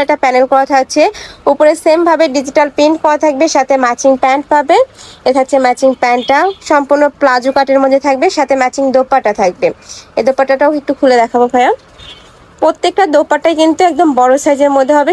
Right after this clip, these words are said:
সাথে কিন্তু তোমরা প্রিন্ট পাবে, ডিজিটাল প্রিন্ট করা থাকছে। প্রাইস থাকবে মাত্র আটশো পঞ্চাশ টাকা করে। অনেক সুন্দর এই কালেকশনটা। কালারগুলো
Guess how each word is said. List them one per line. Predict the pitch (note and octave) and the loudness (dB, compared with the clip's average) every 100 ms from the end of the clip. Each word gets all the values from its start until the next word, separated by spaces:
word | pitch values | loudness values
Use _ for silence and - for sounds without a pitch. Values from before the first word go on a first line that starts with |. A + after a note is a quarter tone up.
| F4 | 0
সাথে | B3+ C4 | 0 0
কিন্তু | C4 C#4+ C4+ | 0 0 0
তোমরা | C4+ C4+ | 0 0
প্রিন্ট | D4+ C#4+ C4 | 0 0 0
পাবে, | G3+ G#3 A#3 | -2 -2 -4
ডিজিটাল | B3 C#4 C4 | -4 -2 -2
প্রিন্ট | C4+ C4+ B3+ | -2 -2 -2
করা | C4+ C4+ | -4 0
থাকছে। | C#4+ C4+ F4+ B4+ - - - - | -2 -2 -2 -2 -4 -20 -20 -6
প্রাইস | E4+ D#4 F#4 F#4+ | -2 0 -2 -2
থাকবে | G4+ F4+ - A4 G4 D4+ | -2 -2 0 2 4 2
মাত্র | D4+ - F4+ F4+ | 0 -2 0 0
আটশো | C4+ - D#4+ C#4+ | -2 -2 -2 0
পঞ্চাশ | A#3+ A3+ B3+ - | -2 -2 -4 0
টাকা | G3 G#3 | 0 0
করে। | A3+ - B3+ | 0 0 0
অনেক | C#4+ D#4 - | 0 -2 0
সুন্দর | D4+ C#4+ A#3 | 0 2 0
এই | G3 | 0
কালেকশনটা। | F#3+ G3+ - G#3 F#3+ E3+ - - - - | -2 -4 -2 -2 -2 -4 -6 -20 -20 -6
কালারগুলো | C4+ C4 C#4+ C4+ | 0 0 0 2